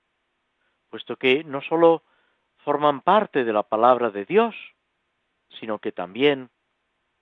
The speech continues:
en las antífonas de entrada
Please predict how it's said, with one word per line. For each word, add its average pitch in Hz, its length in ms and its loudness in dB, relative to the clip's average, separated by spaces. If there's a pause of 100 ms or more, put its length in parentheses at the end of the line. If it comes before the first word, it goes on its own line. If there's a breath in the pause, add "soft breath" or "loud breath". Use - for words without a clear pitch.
(720 soft breath)
en 127 80 -8
las 120 160 0
antífonas 135 720 -2 (760)
de 101 100 -6
entrada 156 720 -2